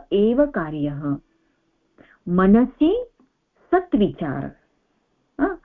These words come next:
असत्विचार इति न, सद्विचारान् एव आरोपणं भवेत्। मनसि सद्विचारान् एव जननं भवेत्। सद्विचारः एव कार्य सदा,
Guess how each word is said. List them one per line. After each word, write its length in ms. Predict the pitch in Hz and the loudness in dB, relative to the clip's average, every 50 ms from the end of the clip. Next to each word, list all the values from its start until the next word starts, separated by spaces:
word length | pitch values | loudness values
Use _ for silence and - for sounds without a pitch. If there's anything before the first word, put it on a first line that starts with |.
| _ _ _ _ - | _ _ _ _ -2
असत्विचार 760 | 240 277 - 359 381 370 - 277 285 277 277 - 285 269 247 | 0 2 4 4 2 4 4 2 2 2 0 -2 -2 -2 -2
इति 180 | 247 233 220 196 | -4 -6 -6 -6
न, 180 | 196 180 165 | -6 -6 -8
सद्विचारान् 1200 | 170 - - - 262 247 220 214 214 208 196 - - 208 185 185 180 180 180 175 170 175 175 180 180 - - - | -10 -8 -2 -2 0 0 0 0 0 -2 -2 -4 -4 -4 -2 -2 -2 -2 -2 -2 -2 -2 -4 -6 -8 -8 -4 0
एव 560 | 196 190 202 214 226 240 247 254 247 269 302 294 - _ _ - | 2 2 4 4 2 2 2 0 0 0 -2 -2 -4 _ _ -10
आरोपणं 720 | 165 165 165 170 185 196 196 196 - 180 165 170 180 180 170 | -8 -6 -2 0 2 2 0 0 -4 -8 -6 -6 -6 -6 -6
भवेत्। 840 | 165 156 147 170 180 185 165 139 - - - - - - - - | -4 -4 -2 0 0 0 0 -2 -8 -18 -20 -20 -20 -14 -6 -2
मनसि 680 | 190 196 190 202 214 220 214 - - 247 247 247 233 233 _ _ _ _ - 247 | 0 2 4 4 2 2 0 -2 -2 -2 -2 -2 -4 -6 _ _ _ _ 0 2
सद्विचारान् 880 | 226 208 196 196 214 208 - 220 202 196 190 190 190 190 190 190 196 190 - _ - | 2 2 2 0 -2 -2 -2 -2 -2 -2 -2 -2 -2 -2 -2 -2 -4 -6 -8 _ -2
एव 460 | 196 208 214 233 254 269 269 262 285 277 | 2 2 4 4 4 2 2 2 2 0
जननं 640 | 196 - 196 170 175 185 190 190 190 190 190 185 | 0 -2 -4 -4 -2 -4 -4 -4 -4 -4 -4 -4
भवेत्। 580 | 160 151 143 139 156 170 190 180 151 131 - _ _ _ - - | -4 -6 -4 -2 0 0 2 0 0 -4 -8 _ _ _ -2 0
सद्विचारः 920 | 233 214 190 185 185 180 175 - - 165 170 170 165 165 165 180 220 - - - | 0 0 2 0 -2 -2 -2 -2 -4 -4 -2 -2 -2 -2 -2 -2 -2 -4 -4 -2
एव 280 | 165 180 170 175 202 220 | 0 0 0 2 0 -4
कार्य 540 | 220 - 180 165 147 151 156 175 214 285 277 - - - - _ _ - - | -4 -6 -6 -6 -4 -2 0 0 0 0 -2 -6 -18 -20 -20 _ _ 2 2
सदा, 560 | - 156 156 170 190 202 190 170 143 135 - | 2 4 6 4 4 6 4 2 2 -2 -6